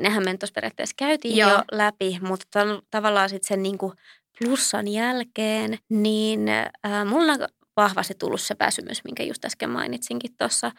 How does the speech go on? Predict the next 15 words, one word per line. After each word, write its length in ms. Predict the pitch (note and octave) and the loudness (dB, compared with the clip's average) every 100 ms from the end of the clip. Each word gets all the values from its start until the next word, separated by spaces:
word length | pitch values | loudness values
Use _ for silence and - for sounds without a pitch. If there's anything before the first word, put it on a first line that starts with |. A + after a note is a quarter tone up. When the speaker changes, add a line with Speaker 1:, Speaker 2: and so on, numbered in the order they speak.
| _ - - _ | _ -20 -20 _
Speaker 1:
Eli 160 | F#3+ F#3+ | -2 2
se 100 | A#3 | 4
on 60 | |
niinku 220 | G#3+ F#3+ F3+ | 4 4 2
ollut 260 | C2+ D#3+ | 2 2
aika 160 | - - | 0 -2
semmonen 400 | - - G#3 G#3+ - | -4 -4 -6 -8 -14
<laughs> 80 | - | -2
lamauttava. 800 | G3 G#3+ A3 - - C4 B3 B3+ | 2 2 2 -2 -4 -2 0 0
Speaker 2:
Joo. 340 | A#3+ A3 G#3+ A3+ - | 0 2 2 0 -2
Kuinka 260 | A#3+ A3 | 0 2
Speaker 1:
Ei. 60 | G3+ | 2
Speaker 2:
pitkään 380 | G3 G3 F#3+ G3+ | 0 0 0 0
se 120 | F#3 | -2
on 160 | F#3+ | -6